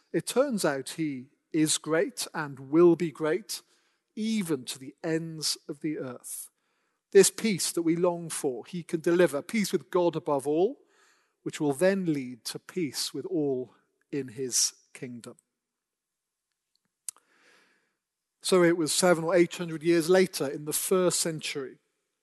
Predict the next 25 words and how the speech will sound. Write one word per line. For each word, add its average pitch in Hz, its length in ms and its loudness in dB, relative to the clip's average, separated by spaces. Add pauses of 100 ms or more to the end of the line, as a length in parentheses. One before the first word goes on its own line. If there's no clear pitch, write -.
(160)
when 165 420 4
King 214 240 0
Herod 180 320 4
of 151 100 -2
Jerusalem 190 560 0
heard 185 460 4 (580)
that 160 300 0
one 208 340 6
called 185 560 4
the 156 100 -4
King 214 480 -2
of 190 140 4
the 202 100 -4
Jews 175 420 -4
had 160 120 -6
been 185 160 -2
born, 180 340 4
and 151 100 -6
Herod 175 360 0
was 143 120 -8
very 151 220 -4
troubled 160 560 -6
to 156 120 -10
hear 220 280 -8
this. - 540 -6